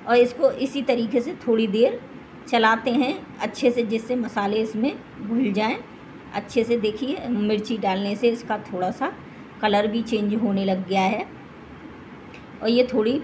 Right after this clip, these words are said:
पक भी गई है। अब डालेंगे इसमें नमक स्वाद अनुसार। ये मैंने white वाला नमक डाला है जो हम normal खाते हैं। और ये ले रही हूँ मैं, अ, सौंठ का powder। अ, सौंठ का powder ना हो आपके पास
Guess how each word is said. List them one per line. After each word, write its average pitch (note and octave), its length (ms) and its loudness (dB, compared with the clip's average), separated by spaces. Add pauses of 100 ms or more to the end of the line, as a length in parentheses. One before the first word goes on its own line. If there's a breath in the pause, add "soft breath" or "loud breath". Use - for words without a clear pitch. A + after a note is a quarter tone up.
पक G#3+ 200 -2
भी G3+ 160 0
गई G3 200 2
है। A3 160 -4
अब A#3+ 200 0 (160)
डालेंगे A3 380 4
इसमें C4+ 320 2
नमक A3+ 380 2
स्वाद F#3+ 340 0
अनुसार। F3 540 -6 (120)
ये B3 120 2
मैंने A#3+ 220 2
white A3 340 2
वाला G#3+ 240 2
नमक G#3+ 340 -4
डाला G3 260 2
है D#4 220 -2
जो A3+ 140 0
हम A#3 180 2
normal F#3+ 400 2
खाते F#3+ 340 -2
हैं। C4 180 0 (680 loud breath)
और B3+ 60 6
ये C4 180 6
ले C#4+ 180 8
रही B3+ 180 4
हूँ B3+ 100 2
मैं, A#3+ 220 4
अ, G#3+ 840 -6 (300)
सौंठ B3+ 400 2
का B3+ 120 6
powder। G#3 480 4
अ, - 580 -4
सौंठ C4+ 340 4
का D4 100 4
powder B3+ 400 6
ना A#3+ 180 4
हो C4 220 6
आपके A3 380 4
पास A#3 420 2